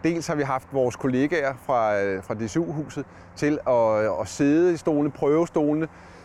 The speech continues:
fornemme, hvordan man sidder i dem. Altså, hvor, hvor let er de at flytte rundt på, hvor let er de at, og, kan man sige, regulere op og ned, hvordan sidder man med benene, hvilken støtte har man i ryggen og i nakken. Hele det her, den her palette har vi, øh, har vi gennemgået,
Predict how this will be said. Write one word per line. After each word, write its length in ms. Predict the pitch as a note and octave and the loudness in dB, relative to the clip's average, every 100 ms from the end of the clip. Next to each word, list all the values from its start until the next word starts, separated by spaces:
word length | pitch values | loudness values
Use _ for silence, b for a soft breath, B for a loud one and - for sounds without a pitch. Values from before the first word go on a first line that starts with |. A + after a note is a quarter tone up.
| B - | B -6
fornemme, 460 | D3+ D#3 E3+ F3+ | 0 2 2 0
hvordan 220 | D#3+ D3 | 0 0
man 100 | D#3+ | 0
sidder 240 | D#3 F3 E3+ | 0 0 4
i 140 | D3+ | 4
dem. 500 | D3+ D#3 C#3 B2 B2 A#2+ | 4 0 -2 -4 -8 -6
Altså, 240 | A2+ A#2 | -2 -4
hvor, 360 | G2 A2 B2 B2+ | -4 -2 0 0
hvor 180 | B2 | -2
let 280 | C3 D3 - - | 0 0 -2 -2
er 140 | C#3 | 0
de 140 | C#3+ | 2
at 60 | D3+ | 0
flytte 220 | - C3 | 2 2
rundt 220 | B2+ D#3 | 2 0
på, 120 | C#3+ D3 | -2 -2
hvor 100 | C3+ | 0
let 240 | B2 D3+ | 0 2
er 160 | C#3 B2+ | 2 0
de 120 | D3+ | 0
at, 420 | C3 A#2 G#2 G2+ B B B B - | 2 2 2 0 B B B B -10
og, 120 | A#2+ | -6
kan 100 | A2 | -2
man 80 | C3 | -2
sige, 180 | - B2+ | -2 -2
regulere 320 | B2 G#2+ A#2 | -2 -2 0
op 220 | G#2+ C3+ | 2 2
og 80 | D3+ | 2
ned, 360 | C#3+ D#3+ E3 D3 | 2 2 0 -2
hvordan 260 | B2+ C3 | -2 -2
sidder 240 | D3+ E3 D#3 | 0 0 0
man 160 | D3 | 0
med 80 | C#3+ | -2
benene, 480 | - E3 C#3 E3 D#3+ C#3+ - - | -2 -4 -4 -4 -4 -6 -12 -4
hvilken 240 | D3 D#3 | -2 -2
støtte 320 | D#3+ - D3+ E3 | -2 0 2 2
har 180 | D3 | -2
man 120 | D3 C#3 | 0 0
i 40 | |
ryggen 420 | C3 B2+ C#3+ D#3+ | 2 2 2 0
og 80 | C3 | -2
i 40 | |
nakken. 480 | A#2+ G#2+ A#2 D3 C3 | 0 0 0 -2 -8
Hele 260 | A#2+ F3+ F#3 | -2 0 2
det 120 | D#3+ | 2
her, 140 | E3 | 0
den 200 | C3+ D#3+ | 0 -2
her 80 | D#3+ | -2
palette 480 | - D3+ C3 C#3 D#3 B B B B | 0 0 2 0 -2 B B B B
har 140 | - C3+ | -4 0
vi, 180 | C3+ C3 | 2 4
øh, 180 | B2 | 2
har 80 | A2+ | 0
vi 80 | B2+ | -2
gennemgået, 680 | B2 C#3+ E3+ D#3 C#3+ C3+ | 0 0 2 2 2 0